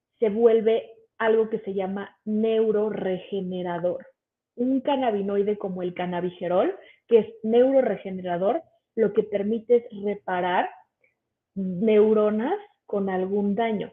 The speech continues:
En el caso, por ejemplo, del Parkinson, del Alzheimer, de la demencia, hay, eh, zonas del cerebro apagadas, dañadas, ya no hay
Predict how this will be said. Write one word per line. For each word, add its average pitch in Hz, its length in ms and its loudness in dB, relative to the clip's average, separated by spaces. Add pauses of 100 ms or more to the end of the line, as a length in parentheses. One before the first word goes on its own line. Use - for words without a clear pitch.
(440)
En 208 120 0
el 196 140 2
caso, 226 300 2
por 185 100 -4
ejemplo, 190 340 -4
del 180 180 -2
Parkinson, 220 720 0
del 170 180 0
Alzheimer, 202 1000 -2 (220)
de 196 100 2
la 180 160 2
demencia, 220 800 0 (420)
hay, 247 300 6
eh, 247 380 8 (440)
zonas 277 440 6 (120)
del 196 280 -2
cerebro 208 640 2
apagadas, 254 480 2 (160)
dañadas, 233 640 0
ya 262 340 2
no 262 340 2
hay 277 180 2